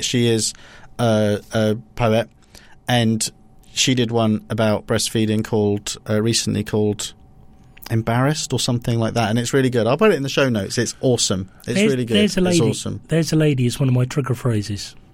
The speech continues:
Speaker 1: Is it?
Speaker 2: It starts me off, "There's a lady who's sure all that glitters is gold."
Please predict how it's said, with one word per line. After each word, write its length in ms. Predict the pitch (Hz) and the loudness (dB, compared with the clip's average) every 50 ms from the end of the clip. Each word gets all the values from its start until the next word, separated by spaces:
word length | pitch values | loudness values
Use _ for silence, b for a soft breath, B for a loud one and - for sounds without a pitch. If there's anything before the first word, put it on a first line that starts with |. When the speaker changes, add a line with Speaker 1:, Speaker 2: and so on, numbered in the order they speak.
| - - - | -16 -6 -2
Speaker 1:
Is 160 | 127 117 - | 0 0 2
it? 180 | - 139 - - b b b b b b b | 2 2 0 -2 b b b b b b b
Speaker 2:
It 200 | b 156 160 156 | b -2 -2 0
starts 440 | - - - 165 156 - - - 160 | 0 0 0 0 0 0 -2 0 2
me 120 | 156 151 | 2 4
off, 280 | 147 139 123 127 - - | 4 2 0 -2 -4 -4
"There's 240 | - 143 139 131 139 | -2 0 0 0 2
a 40 | 143 | 2
lady 380 | 139 143 139 135 127 135 131 117 | 2 2 2 2 2 2 2 2
who's 180 | 127 135 127 - | 2 2 0 0
sure 420 | - 151 139 127 123 120 120 120 | 0 0 2 2 2 2 2 2
all 80 | 123 120 | 0 2
that 340 | 120 131 131 - - - - | 0 0 -2 -4 -10 -18 -8
glitters 380 | - 139 139 120 113 120 117 | -4 -2 -2 -2 -2 -2 -2
is 140 | 120 117 110 | -2 -2 -2
gold." 380 | - - 123 120 117 117 - | -2 -2 0 0 0 -2 -6